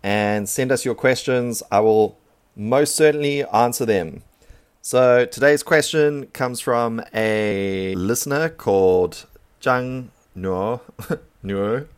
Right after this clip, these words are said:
<laughs> I'm not sure how to say your name, sorry. And they ask, "Which country do you highly recommend for traveling and studying?" That is such a great question.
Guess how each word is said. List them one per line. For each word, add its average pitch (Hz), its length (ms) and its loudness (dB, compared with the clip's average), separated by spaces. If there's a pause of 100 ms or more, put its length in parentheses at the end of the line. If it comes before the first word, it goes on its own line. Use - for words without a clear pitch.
<laughs> 156 140 -4 (560)
I'm 92 160 -6
not 104 180 -2
sure 107 200 -2
how 104 100 2
to 101 80 -4
say 104 180 -4
your 101 100 -2
name, 98 240 -4
sorry. 95 360 0 (560)
And 120 440 0
they 143 680 2 (140)
ask, 98 600 4 (100)
"Which - 280 -2
country 143 580 -2 (120)
do 120 120 -8
you 123 680 -4
highly 143 500 -4
recommend 104 580 -2
for 95 160 -10
traveling 120 500 -2
and 95 320 -2
studying?" - 560 0 (600)
That 120 180 6
is 143 280 4 (300)
such - 520 2
a 151 60 0
great 131 220 2
question. 127 580 0